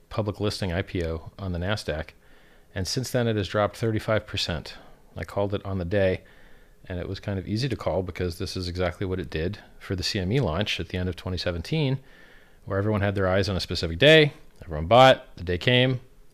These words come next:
price did go up, so people started selling. Now, what's happening different this time? Back then, Ethereum used to suck. Ethereum used to have, you know, no adoption really, so to speak. It just had people launching, uh, I C Os on it. I C Os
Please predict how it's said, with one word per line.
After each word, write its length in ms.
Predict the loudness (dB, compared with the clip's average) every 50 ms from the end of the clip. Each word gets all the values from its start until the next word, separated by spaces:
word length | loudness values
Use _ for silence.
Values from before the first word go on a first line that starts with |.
| -20 -20 -20 -6
price 180 | -4 -4 -4 -4
did 180 | -6 -8 -4 2
go 140 | 6 8
up, 300 | 10 10 8 8 4 -4 -20 _ -20 -20 -20 -18
so 360 | -8 -4 -2 0 0 0 -2 -4 -4
people 220 | -6 -4 -4 -4 -2
started 260 | -2 -2 -2 -2 -4
selling. 260 | -6 -6 -8 -8 -10 -14 -18 -20 -20 -20 -20 -20 -20 -20 -20 -20 -20 -20 -12 -2
Now, 260 | 0 2 2 2 -2 -6 -14 -20 -20 -12 -6
what's 200 | -6 -4 0 2
happening 320 | 2 2 2 0 0 2
different 260 | 2 2 2 2 0
this 120 | -2 -4 -4
time? 260 | -6 -6 -6 -8 -10 -12 -8 -6
Back 180 | -6 -4 0
then, 200 | 4 4 4 4
Ethereum 340 | 4 2 0 0 0 0 0
used 120 | -2 -4
to 60 | -4 0
suck. 320 | 2 2 2 2 0 -6 -18 -20 -20 -20 -20 -20 -12
Ethereum 240 | -8 -6 -4 -4 -2
used 160 | -4 -4 -4
to 80 | -4
have, 420 | -4 -2 -2 -2 -2 -4 -6 -8 -14 -20 -20 -20 -20 -20 -20 -20 -20 _ _ -12
you 120 | -8 -6
know, 180 | -6 -4 -6 -6 -10 -14 -20 -20 -20 -20 -20 -20 -14 -8
no 320 | -4 -2 0 0 2 0
adoption 560 | 0 0 2 2 2 2 2 2 0 0 0
really, 340 | 0 0 0 2 2 0 -2
so 180 | -2 -2 -2 -2
to 60 | -2
speak. 360 | -2 0 0 0 0 -2 -4
It 20 |
just 220 | -6 -6 -8 -6 -4
had 200 | -4 -4 -4 -4
people 280 | -6 -6 -4 -4 -4
launching, 500 | -4 -4 -4 -4 -2 -2 -4 -4 -4 -4
uh, 100 | -6 -6 -6
I 100 | -4 -4
C 240 | -4 -4 -2 -2 -4
Os 80 | -2 -2
on 140 | -2 -4
it. 100 | -4 -6 -6
I 120 | -6 -8
C 200 | -6 -6 -4 -4
Os 120 | -4 -4